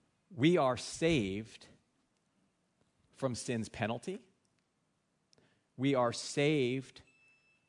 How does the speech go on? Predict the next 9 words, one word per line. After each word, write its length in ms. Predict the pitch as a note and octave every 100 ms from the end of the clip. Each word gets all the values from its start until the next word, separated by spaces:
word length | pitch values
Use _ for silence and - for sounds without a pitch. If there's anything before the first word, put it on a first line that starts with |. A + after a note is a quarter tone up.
| _ _ _
from 280 | - C3
sin's 440 | A2 - C3+ A2+ G2+
power. 640 | - - C#3+ A2 F#2+ A#2+ - _ _ _ _ _ _ _ _ _ _ _ _ _
But 440 | E3 F#3 F2 - - - _ _ _ _ _
we 160 | C3 D3+
are 300 | C3+ B2+ A2+
not 480 | G#2 A2+ C#3 D#3 - _
yet 640 | A2 G2 B2 F3 - - - _ _ -
saved 720 | - A#2 G2 F2+ G#2+ - -